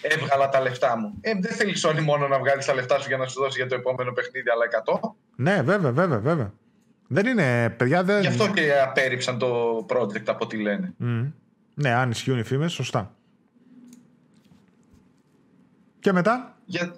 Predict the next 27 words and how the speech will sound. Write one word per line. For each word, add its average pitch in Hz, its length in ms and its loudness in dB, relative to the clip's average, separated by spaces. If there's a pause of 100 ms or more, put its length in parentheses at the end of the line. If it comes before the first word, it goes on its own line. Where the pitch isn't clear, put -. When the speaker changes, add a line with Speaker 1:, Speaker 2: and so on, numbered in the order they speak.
Speaker 1:
το 175 300 -2 (240)
αδύνατο 202 500 0
σημείο, 233 760 -2
το 240 120 -2
έχω 196 120 -2
βάλει, 220 180 2
βέβαια, 214 240 2
δεν 196 160 -2
ξέρουμε 135 340 0
ακριβώς 123 340 -2
τα 120 120 -2
νούμερα, 262 340 0 (380)
αλλά 196 600 2 (320)
συγκρίνω, 208 580 -2
ας 180 140 0
πούμε, 202 200 0
την, 185 260 0
ε, 170 60 2 (320)
Sony 254 280 0
με 233 60 0
τη 208 200 -2
Microsoft, 139 600 0
που 160 100 -4
η 156 60 0
μία 156 220 0
είναι 139 160 -2
κολοσσός 135 720 0